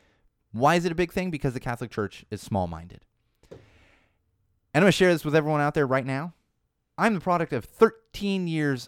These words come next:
of Catholic education. Thirteen years of Catholic education. Kindergarten through senior year of high school.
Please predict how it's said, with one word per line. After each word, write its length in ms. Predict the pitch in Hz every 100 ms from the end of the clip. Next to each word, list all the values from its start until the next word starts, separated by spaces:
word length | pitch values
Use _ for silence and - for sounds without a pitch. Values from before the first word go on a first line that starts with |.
| -
of 160 | 117
Catholic 540 | - - 156 - 135 -
education. 640 | 117 110 - 139 - 90
Thirteen 880 | - - 330 - _ 302 302 294 277
years 340 | 254 180 123
of 80 | 104
Catholic 340 | - 139 - 139
education. 520 | 123 - 98 - 92
Kindergarten 760 | - 339 285 190 208 214 208
through 320 | - 160 131 - _ _ _ _ _ _
senior 580 | _ - - 262 240 127
year 300 | 110 160 151
of 80 | 131
high 140 | 117
school. 320 | 98 - 62